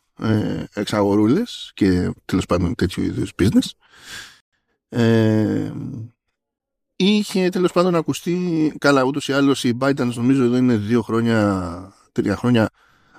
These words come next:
που ψάχνεται να πουλήσει οτιδήποτε είχε σχετικό με gaming.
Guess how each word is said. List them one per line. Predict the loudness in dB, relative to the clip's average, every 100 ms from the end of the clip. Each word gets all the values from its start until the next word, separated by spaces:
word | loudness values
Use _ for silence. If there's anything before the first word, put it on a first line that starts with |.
| _
που | 0 2 2 0 -2
ψάχνεται | -4 0 0 2 2
να | 0 -2 -4 -2
πουλήσει | 0 0 2 0
οτιδήποτε | 0 0 0 0 0
είχε | 0 2 0
σχετικό | 0 -6 0 2
με | 2
gaming. | 2 0 -2